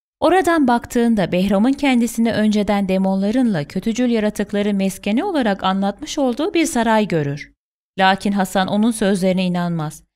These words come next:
ve gerçekten de saraya girdiğinde karşısında satranç oynayan iki güzel kadın bulur.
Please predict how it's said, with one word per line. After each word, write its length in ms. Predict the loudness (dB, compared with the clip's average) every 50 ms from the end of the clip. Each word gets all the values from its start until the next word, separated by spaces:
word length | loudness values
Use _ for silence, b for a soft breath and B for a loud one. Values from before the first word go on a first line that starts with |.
| _ -4 -4
ve 40 | -2
gerçekten 640 | 2 2 2 2 2 0 -4 -4 -2 -2 -2 0 0
de 80 | -2 -4
saraya 360 | -4 -4 -2 -2 0 0 0
girdiğinde 440 | 0 -2 -4 -2 -2 -4 -4 -4 -6
karşısında 640 | -2 0 0 0 0 -2 -6 -6 -4 -4 -4 -4
satranç 500 | -2 0 -2 -2 0 0 0 0 0 0
oynayan 360 | 0 0 0 0 0 0 -2 -4
iki 240 | -6 -4 -4 -2
güzel 280 | -2 -2 -2 -2 -2 -2
kadın 360 | -2 -2 -2 -2 -2 -2 -2
bulur. 320 | -4 -6 -8 -10 -12 -16